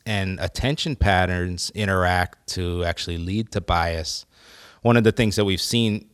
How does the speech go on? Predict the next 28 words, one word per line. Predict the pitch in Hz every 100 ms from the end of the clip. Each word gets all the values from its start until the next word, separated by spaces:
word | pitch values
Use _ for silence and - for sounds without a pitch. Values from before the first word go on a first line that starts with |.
| _
you | 147
know, | 117
so | - 131
we're, | 117 113
we | 120
have | 139 160
the | 135
numbers, | 120 120 113 95
but | -
we're | 107 98
also | 98 101
watching | 92 90 95 95 - 95 92
the | 85
screen | - - 98 95
recordings | 90 87 - 87 87 80
of | 80
the | 87
participants | - 87 87 - - 82
interact | 95 85 87 87 -
in | 87
these | 87
sce-, | - 90 87 - -
scenes. | - 98 87
And | 87
one | 92 95
of |
the | 87
things | - 95 90